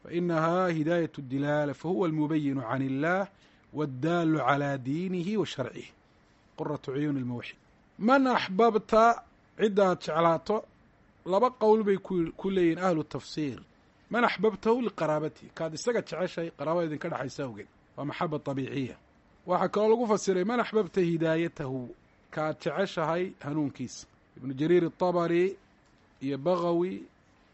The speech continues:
wal-Waaxidi, was-Sacd-, was-Sicdi, wash-Shinqiiti,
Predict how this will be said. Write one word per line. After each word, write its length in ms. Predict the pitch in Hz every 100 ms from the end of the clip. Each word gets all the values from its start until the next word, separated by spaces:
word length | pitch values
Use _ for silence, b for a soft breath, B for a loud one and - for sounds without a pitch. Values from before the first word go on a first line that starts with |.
| -
wal-Waaxidi, 760 | 131 147 180 175 - 165 170
was-Sacd-, 600 | 160 143 - 165 151 151
was-Sicdi, 640 | 143 143 - 180 156 160 160
wash-Shinqiiti, 800 | 147 - 135 165 185 185 190